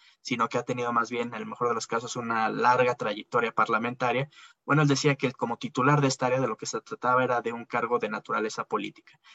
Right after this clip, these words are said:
Y en cierta forma esto es así. Eh, el sociólogo, famoso sociólogo Max Weber,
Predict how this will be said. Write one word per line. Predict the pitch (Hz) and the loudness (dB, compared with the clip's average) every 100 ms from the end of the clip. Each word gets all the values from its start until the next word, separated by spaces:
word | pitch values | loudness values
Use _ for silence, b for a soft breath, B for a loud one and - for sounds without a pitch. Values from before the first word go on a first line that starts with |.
| b b _ | b b _
Y | 147 | 6
en | 151 143 | 8 6
cierta | 147 160 151 156 | 6 4 4 2
forma | 139 131 135 127 | 4 4 4 2
esto | 120 127 | 0 -2
es | 123 | -2
así. | 123 - 151 139 _ _ _ - _ 127 | -2 -2 0 0 _ _ _ -20 _ -6
Eh, | 123 120 120 120 117 | -6 -4 0 0 0
el | 123 123 117 | -6 -10 -10
sociólogo, | - 127 147 165 143 123 139 | -6 -2 2 4 6 4 2
famoso | 120 123 143 - | -4 -6 -6 -6
sociólogo | 123 - 123 117 113 117 | -6 -4 -2 -2 -2 -4
Max | 113 123 - | -2 -2 0
Weber, | 113 110 147 | -2 0 -4